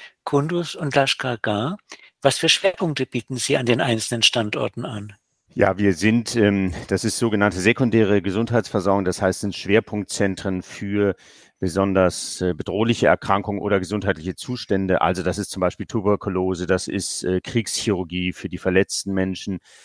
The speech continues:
Speaker 2: Ähm, sehr viel machen wir aber auch für schwangere Frauen. Äh, wir haben zum Beispiel in Khost an der, an der pakistanischen Grenze ein,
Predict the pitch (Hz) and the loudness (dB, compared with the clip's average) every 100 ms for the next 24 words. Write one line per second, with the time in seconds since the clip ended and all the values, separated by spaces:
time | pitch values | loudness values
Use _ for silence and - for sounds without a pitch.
0 | - - - 92 90 90 90 76 95 - | -20 -16 -6 -4 0 0 0 2 2 2
1 | 107 98 92 98 92 87 90 98 82 - | 2 0 2 2 4 4 4 2 -2 -8
2 | 98 - 92 95 90 87 - 80 90 104 | -8 -2 -2 0 -2 -4 -2 0 2 2
3 | 107 101 92 90 85 87 87 92 90 - | -2 -2 -4 -4 -4 -6 -6 -4 -4 -4
4 | 101 92 98 98 - - 90 90 85 87 | -8 -4 -2 -4 -4 -4 0 0 0 -4
5 | 87 90 87 - - 90 92 92 92 - | -6 -6 -8 -10 -8 -4 -4 -4 -8 -2
6 | 95 95 87 90 | -2 0 -2 0